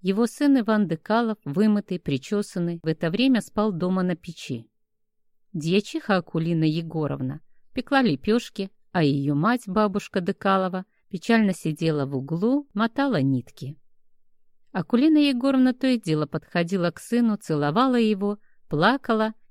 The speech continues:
и причитала: «Касатик, Ванюша» и тому подобное.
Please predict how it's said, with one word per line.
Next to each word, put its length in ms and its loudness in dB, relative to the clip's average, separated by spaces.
и 100 0
причитала: 720 -6
«Касатик, 1000 -2
Ванюша» 880 0
и 120 -4
тому 300 0
подобное. 680 -4